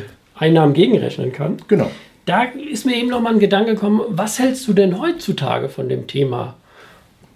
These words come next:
Speaker 1: die Kombination, weil es immer wieder da draußen Angebote gibt, Bausparvertrag plus Darlehen?
Speaker 2: Also Bausparvertrag <clears throat> kann in bestimmten Situationen sicherlich sinnvoll sein. Kann.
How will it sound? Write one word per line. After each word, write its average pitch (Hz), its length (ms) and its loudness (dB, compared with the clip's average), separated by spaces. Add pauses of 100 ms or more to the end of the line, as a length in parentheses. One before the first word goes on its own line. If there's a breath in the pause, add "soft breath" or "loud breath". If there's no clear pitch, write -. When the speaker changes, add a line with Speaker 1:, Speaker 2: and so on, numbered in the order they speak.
(340)
Speaker 1:
die 147 100 2
Kombination, 170 840 2
weil 190 120 2
es 185 80 -6
immer 240 200 0
wieder 208 200 4
da 185 80 2
draußen 175 320 -2
Angebote 180 420 4
gibt, 180 240 0 (380 loud breath)
Bausparvertrag 160 960 -2 (440)
plus - 480 2 (680 loud breath)
Darlehen? 123 400 -4 (500)
Speaker 2:
Also 135 300 2 (220)
Bausparvertrag 143 880 2 (320)
<clears throat> 190 340 2
kann 190 440 2 (320)
in 147 200 0
bestimmten 160 640 0
Situationen 120 720 -2
sicherlich 107 400 -2
sinnvoll 85 400 -2
sein. 76 260 -12 (120)
Kann. 87 340 -4